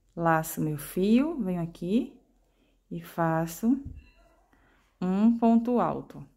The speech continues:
Ela já vai virando automaticamente, gente, ó. Laço meu fio, venho aqui e faço mais um ponto alto. Vou fazer aqui aquele meu total de seis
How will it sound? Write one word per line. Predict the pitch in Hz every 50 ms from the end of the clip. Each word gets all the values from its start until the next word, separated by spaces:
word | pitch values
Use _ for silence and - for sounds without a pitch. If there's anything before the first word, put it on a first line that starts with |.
| _ - - _
Ela | - 170 175 180 180
já | 180 196 190
vai | 180 180 185 196 196
virando | 196 220 233 233 190 180 180
automaticamente, | 180 185 190 - 226 226 233 233 233 233 - 247 233 214 170 156 151 -
gente, | - 147 139 139 139
ó. | 139 143 _ _ _ _ _ _ _ _ _ _ _ _ -
Laço | - 165 170 175 175 175 175 - 185
meu | 180 170 160 160
fio, | - - - 180 185 202 214 233 226
venho | 226 196 185 180 170
aqui | 165 170 - 185 190 208 226 233 -
e | 196
faço | 190 - - 180 175 175 175 -
mais | 185 175 175 170 170 160 160 156
um | 160 160 165 175 185 185
ponto | - 202 190 190 190 - 214 202
alto. | 185 156 143 147 151 - _ _ _ _ _ _ _ _ _ _ _ _ _ _ _ _ _ _ _ _ _ _ _ _ _ _ _ - - - - _
Vou | - 175 180
fazer | - 190 180 170 175 180 170
aqui | 170 170 - 214 220 214 214 -
aquele | 180 - - 190 180 180
meu | 185 190 214
total | 226 - 220 196 196 - - 190 190 196 190 180 170 - -
de | 165 170 180
seis | 180 - - - - 202 202 208 214 220 226 240 254 - - - -